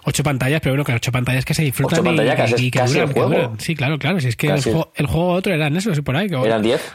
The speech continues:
Speaker 1: diez,
Speaker 2: eran diez
Speaker 1: esa-,
Speaker 2: pantallas, o doce.
Speaker 1: exactamente.
Speaker 2: Sí.
Speaker 1: Y claro, y cuesta la mitad que casi que costaba el juego, o por ahí, pero
Speaker 2: Uno con setenta y nueve, uno con setenta y nueve. O
Speaker 1: Y
Speaker 2: sea,
Speaker 1: es
Speaker 2: yo me lo hice ayer del tirón,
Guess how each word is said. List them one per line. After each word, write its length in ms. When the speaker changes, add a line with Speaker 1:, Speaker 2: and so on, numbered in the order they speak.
Speaker 1:
diez, 220
Speaker 2:
eran 120
diez 140
Speaker 1:
esa-, 160
Speaker 2:
pantallas, 340
o 40
doce. 320
Speaker 1:
exactamente. 240
Speaker 2:
Sí. 180
Speaker 1:
Y 260
claro, 280
y 80
cuesta 280
la 80
mitad 240
que 120
casi 200
que 100
costaba 300
el 60
juego, 480
o 40
por 160
ahí, 160
pero 140
Speaker 2:
Uno 80
con 140
setenta 340
y 60
nueve, 480
uno 340
con 200
setenta 380
y 60
nueve. 380
O 60
Speaker 1:
Y 20
Speaker 2:
sea, 80
Speaker 1:
es 80
Speaker 2:
yo 320
me 240
lo 80
hice 200
ayer 280
del 160
tirón, 460